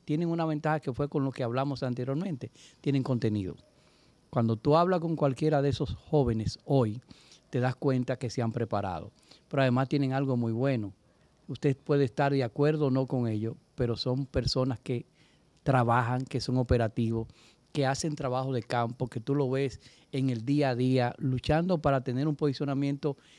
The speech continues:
en esa imagen del funcionario que ellos quieren, eh, de alguna forma vender. Y eso es bueno,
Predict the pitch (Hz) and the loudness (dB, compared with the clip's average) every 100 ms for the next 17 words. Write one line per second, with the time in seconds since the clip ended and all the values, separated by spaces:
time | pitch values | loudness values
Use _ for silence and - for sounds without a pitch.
0 | - _ - 135 135 135 139 151 151 190 | -20 _ -6 -4 -2 -2 -4 -8 -6 -4
1 | 147 143 196 131 139 135 - - 127 131 | -2 -2 -4 -6 -4 -4 -6 -10 -4 -4
2 | 123 - 139 - 135 123 175 139 117 117 | -4 -4 -4 -4 -6 -4 -2 -2 -4 -6
3 | - - - - 127 135 131 - 127 123 | -10 -20 -20 -4 2 2 2 2 2 4
4 | 117 113 - _ _ _ - 120 117 - | 2 0 -6 _ _ _ -2 0 0 -2
5 | 127 127 131 160 - 135 135 117 101 95 | -4 -2 0 -2 -2 -4 -4 -4 -6 -8
6 | 95 - _ _ _ 151 156 170 143 123 | -12 -14 _ _ _ 0 2 2 4 4
7 | 98 | 2